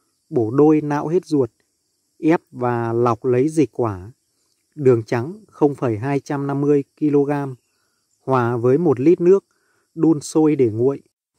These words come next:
Đổ dịch quả vào nước đường trộn đều, uống với nước đá. Nước quả lạc tiên trứng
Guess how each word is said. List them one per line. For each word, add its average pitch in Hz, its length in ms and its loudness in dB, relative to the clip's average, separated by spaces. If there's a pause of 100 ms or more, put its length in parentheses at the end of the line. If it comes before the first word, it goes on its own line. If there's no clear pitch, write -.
(340)
Đổ 139 340 6
dịch 123 240 -4
quả 117 320 -2
vào 123 240 -2
nước 175 220 0
đường 127 360 2
trộn 160 280 -2
đều, 123 340 4 (440)
uống 139 300 2
với 143 180 4
nước 185 240 2
đá. 143 400 -4 (1500)
Nước 175 380 4
quả 110 360 -2
lạc 120 320 -4
tiên 160 360 2
trứng 147 340 0